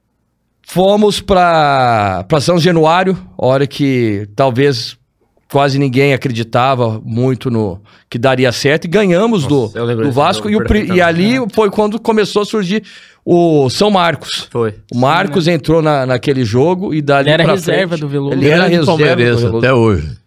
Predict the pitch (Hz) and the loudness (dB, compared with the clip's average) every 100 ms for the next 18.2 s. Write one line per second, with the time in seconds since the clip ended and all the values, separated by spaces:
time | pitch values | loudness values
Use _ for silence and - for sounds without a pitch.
0 | _ - 156 151 151 214 139 127 110 127 | _ -4 0 2 2 0 -2 -4 -4 -4
1 | 131 139 - _ _ _ _ - - - | -4 -8 -12 _ _ _ _ -20 -20 -18
2 | - 117 143 147 143 160 170 180 151 143 | -4 0 2 2 2 2 0 0 2 0
3 | 127 135 175 - - - 147 139 127 - | 2 2 0 -4 -12 -8 -2 -2 -2 -6
4 | 135 131 127 147 190 208 208 _ - 127 | -2 0 0 0 -2 -6 -12 _ -6 -4
5 | 123 143 - 139 135 135 139 123 - - | -2 -6 -4 -2 -2 -4 -4 -4 -6 -20
6 | _ 131 123 - - 139 160 160 - 156 | _ -2 -2 -2 0 0 0 -2 -4 -4
7 | 151 160 175 - 101 - - _ _ _ | -2 -2 -4 -6 -10 -10 -20 _ _ _
8 | 107 107 98 151 196 220 196 - 190 214 | -6 -4 -4 -4 -4 -2 -2 -2 -4 -2
9 | 160 185 185 208 175 180 175 185 240 151 | -2 -2 -2 -4 -4 -4 -2 -4 -4 -2
10 | 135 107 110 110 107 101 107 107 117 117 | -2 -2 -4 -2 -4 -4 -2 -2 -2 -6
11 | - 139 - 139 135 139 151 120 147 220 | -6 -6 -6 -4 -2 0 0 0 -2 -2
12 | 190 - 165 135 156 151 135 151 180 151 | -4 -2 -2 0 -2 0 0 -2 -2 -2
13 | 180 175 - 185 180 160 - 160 151 123 | -2 -2 -2 -2 -2 -2 -4 -4 -2 0
14 | 127 143 135 127 139 - 170 196 202 - | 0 0 -2 -2 -2 -2 -6 -6 -8 -6
15 | 165 202 147 - 165 110 131 107 104 95 | -2 -2 -2 -4 -4 -2 -2 -4 -8 -8
16 | 95 110 98 95 113 135 98 101 175 208 | -8 -8 -6 -4 -2 -2 -4 -6 -4 -2
17 | 202 170 107 98 101 117 139 127 107 127 | -2 -2 -2 -4 -4 0 0 -2 -6 -8
18 | 110 | -8